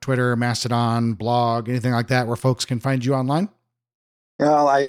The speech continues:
Speaker 2: I recently got rid of Twitter. I'm not a big social media person. Um,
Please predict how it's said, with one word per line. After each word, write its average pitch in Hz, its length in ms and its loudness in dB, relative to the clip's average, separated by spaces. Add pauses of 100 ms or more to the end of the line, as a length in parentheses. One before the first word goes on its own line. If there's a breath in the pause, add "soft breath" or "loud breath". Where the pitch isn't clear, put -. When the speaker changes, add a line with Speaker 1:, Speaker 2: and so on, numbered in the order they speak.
Speaker 2:
I 135 80 2
recently 139 460 0
got 143 200 2
rid 120 140 0
of - 100 -4
Twitter. 117 460 2
I'm 113 140 0
not 120 220 2
a 110 40 0
big 107 220 -4
social 110 340 -2
media 107 340 2
person. 92 540 -4 (120)
Um, 95 540 0